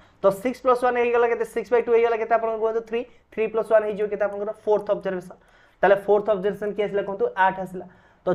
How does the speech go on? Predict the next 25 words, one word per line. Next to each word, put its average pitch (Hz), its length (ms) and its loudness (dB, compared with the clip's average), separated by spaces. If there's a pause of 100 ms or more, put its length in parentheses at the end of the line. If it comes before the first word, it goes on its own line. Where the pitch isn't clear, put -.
(120)
ଛଅ 175 160 8 (100)
ପ୍ଲସ୍ 208 260 0
ଆଠ 175 260 4
ବାଇ 151 140 2 (140)
ଟୁ, 151 100 0 (420)
that 131 180 0
is 190 120 -4
ହେଇଯିବ 151 240 -4 (120)
ଚଉଦ 139 280 -2 (120)
ବାଇ 147 120 2
ଦୁଇ, 139 260 -6 (340)
that 117 160 -4
is 139 100 -10
କେତେ 120 200 -8
ହେଇଯିବ 110 180 -6
ଆପଣଙ୍କର? 113 260 -6 (220)
ସାତ। 85 280 -12 (400)
ତାହେଲେ 175 260 8 (280)
ଆପଣଙ୍କର 180 360 0 (140)
ଦୁଇ, 175 240 0
ଚାରି, 185 360 0
ଛଅ, 175 260 -4 (100)
ଆଠ, 170 100 -4 (100)
ଦଶ, 151 260 4 (180)
ବାରର 127 360 2